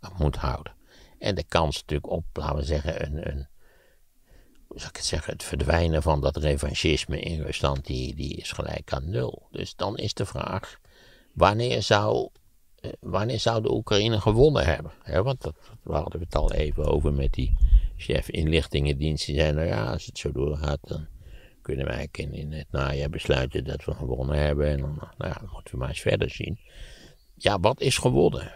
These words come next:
Betekent dat dat alle Russische troepen uit de Oekraïne gedonderd zijn? Daar loop je meteen tegen die kwestie aan. Eh, is het Oekraïense leger, hoe goed ook, in staat om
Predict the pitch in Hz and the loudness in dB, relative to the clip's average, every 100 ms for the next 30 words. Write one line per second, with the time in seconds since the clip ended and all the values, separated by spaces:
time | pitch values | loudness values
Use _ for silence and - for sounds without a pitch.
0 | 117 - 82 82 76 76 78 80 73 73 | -12 -6 0 2 0 -2 -2 0 -2 2
1 | - 98 92 85 82 - 78 - 80 76 | 6 8 8 8 4 2 -6 -2 2 4
2 | - - 78 73 73 71 71 67 80 76 | 4 2 2 0 -2 -2 0 4 4 4
3 | 85 95 113 113 - 110 110 - - - | 6 4 4 0 2 2 2 -2 -10 -16
4 | - - - - - - - - - - | -12 -12 -14 -20 -20 -20 -20 -20 -20 -14
5 | - - 78 - - 71 - 73 71 - | -8 -4 -2 -4 -2 -2 2 2 2 0
6 | 76 69 71 - 71 - - - - 76 | 0 0 -4 0 2 2 0 2 2 2
7 | 76 80 - - - 80 78 78 - 85 | 2 -2 -4 -4 -2 -2 0 -2 -2 -4
8 | - 73 73 73 73 67 69 78 - 76 | -2 0 -2 -2 -2 0 0 -2 -2 -2
9 | 71 71 82 82 - 78 - 80 - - | -2 -2 -4 -4 -2 -2 -2 -8 -2 0
10 | 69 - - - - - - - 82 73 | 0 -4 -10 -18 -20 -20 -10 -2 0 -2